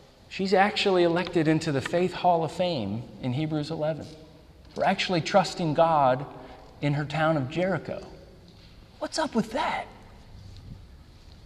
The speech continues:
How about Jesus' family? What Jesus is born into? There's a detail in Luke chapter two that says that Mary and Joseph went to the temple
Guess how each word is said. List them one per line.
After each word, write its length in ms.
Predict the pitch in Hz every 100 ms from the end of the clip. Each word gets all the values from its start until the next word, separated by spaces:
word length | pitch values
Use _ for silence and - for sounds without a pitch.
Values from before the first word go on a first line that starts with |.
| - - - - - - - - - - - - - - - - - - - - - - - - - - -
How 100 | -
about 180 | 262 294
Jesus' 500 | 190 214 220 - 180
family? 580 | - 208 214 226 147 98 - - - - - - -
What 160 | 226 220
Jesus 380 | 226 220 220
is 100 | 202
born 300 | 147 185 208
into? 400 | 220 254 - 151 - - - - - - - - - - - -
There's 160 | 190 196
a 60 |
detail 420 | 170 247 269 262
in 100 | 220
Luke 140 | 202 214
chapter 320 | 240 214 -
two 220 | 190 269
that 160 | 208 185
says 200 | 220 190
that 160 | 185 170
Mary 280 | 196 240
and 100 | 226
Joseph 360 | 175 208 208 151
went 160 | 185 214
to 100 | 214
the 80 | 170
temple 460 | 202 220 196 175